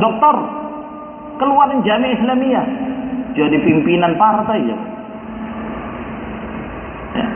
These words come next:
Pimpinan partai. Padahal orang kalau belajar di Jamiah Islamiyah mengerti tentang prinsip-prinsip salaf itu, ngerti sudah. Nggak perlu dijelaskan lagi, dia lebih paham daripada kamu.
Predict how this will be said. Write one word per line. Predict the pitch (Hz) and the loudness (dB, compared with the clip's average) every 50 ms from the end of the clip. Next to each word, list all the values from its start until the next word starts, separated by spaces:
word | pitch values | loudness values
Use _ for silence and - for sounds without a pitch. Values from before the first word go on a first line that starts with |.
| - - - - - - - - - - - - - - | -6 -8 -8 -8 -8 -8 -10 -10 -10 -10 -10 -8 0 2
Pimpinan | 190 190 175 170 185 208 202 196 190 175 208 | 4 4 4 4 4 4 4 4 4 4 4
partai. | 214 208 208 214 226 214 - - - - - - - - - - - - - - - - - - - - - - - - - - - - - - - - - - - - - - - - - - - - - - - - - - - | 4 4 2 0 0 -2 -2 -2 -4 -6 -8 -8 -8 -10 -10 -10 -10 -10 -10 -10 -10 -10 -10 -10 -10 -10 -12 -12 -12 -12 -12 -12 -12 -12 -12 -12 -12 -12 -10 -10 -8 0 4 4 4 4 2 -2 -4 -8 -10 -14 -16 -16 -16 -16 -8
Padahal | - - 185 160 139 131 165 185 202 185 - - - - - | -2 -2 0 2 2 2 2 2 2 -2 -6 -8 -6 0 2
orang | 175 208 214 185 165 | 4 4 4 2 0
kalau | 175 170 160 143 | 0 0 0 2
belajar | 147 160 175 175 170 160 156 | 2 2 2 2 2 0 0
di | 151 | 0
Jamiah | 147 175 175 170 165 156 - | 0 0 -2 -2 -2 -6 -4
Islamiyah | - 156 160 165 180 165 139 - - - 165 | -2 0 0 0 0 0 -2 -2 -4 0 2
mengerti | 185 196 202 214 196 185 160 - - - - 190 202 208 196 175 - 185 | 2 4 4 4 4 2 2 -2 -4 -2 4 6 8 8 8 8 6 4
tentang | 175 175 165 175 170 165 156 - | 2 2 4 4 2 2 2 0
prinsip-prinsip | 170 175 160 - 170 - - - 165 156 - 160 - - | 0 0 0 0 0 0 0 -2 -2 -2 -2 -2 -2 0
salaf | 151 147 147 147 147 | 2 2 2 4 4
itu, | 143 123 147 | 4 2 4
ngerti | 170 156 147 151 156 - - - - 151 131 104 101 | 2 2 2 2 2 0 -2 0 2 4 4 4 4
sudah. | - - - - - - - - - - - - - - - - - - - - - | 2 0 -2 -4 -4 -6 -6 -8 -8 -8 -8 -8 -10 -10 -10 -10 -10 -10 -10 -10 -8
Nggak | - - 127 143 147 | -2 2 2 4 4
perlu | 170 180 175 175 165 | 6 6 6 6 6
dijelaskan | 147 131 151 151 147 147 147 160 160 151 | 6 4 4 4 4 2 2 2 2 4
lagi, | 165 170 156 139 131 131 | 4 4 4 4 4 4
dia | 165 190 | 4 2
lebih | 190 180 - 175 - | 2 2 0 0 4
paham | - 175 170 156 170 180 165 | 4 6 6 6 6 4 2
daripada | 160 151 156 151 156 151 147 151 | 0 -2 -2 -2 -2 -2 -2 -2
kamu. | 156 156 147 131 | -2 -2 -2 -4